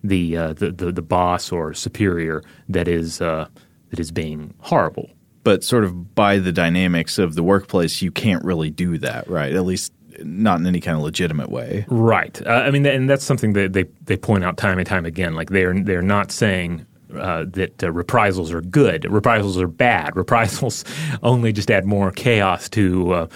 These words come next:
Speaker 1: the workplace environment and cost, uh, the company money, et cetera. Uh, but,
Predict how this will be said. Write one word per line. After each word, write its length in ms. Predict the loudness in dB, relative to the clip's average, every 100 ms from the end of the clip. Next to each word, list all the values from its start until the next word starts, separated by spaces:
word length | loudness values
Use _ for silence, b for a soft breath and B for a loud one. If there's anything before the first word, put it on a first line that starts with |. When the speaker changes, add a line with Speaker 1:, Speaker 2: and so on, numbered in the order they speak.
| B 0
Speaker 1:
the 80 | 2
workplace 440 | 2 2 -2 0
environment 720 | -2 2 4 6 4 0 -2
and 120 | -4
cost, 440 | 0 0 0 -2 0
uh, 120 | 0
the 100 | 0
company 320 | -2 -4 -2
money, 320 | 0 2 2 -2
et 80 |
cetera. 360 | 0 0 0 -4 B B B B
Uh, 240 | 2 2 4
but, 240 | 2 0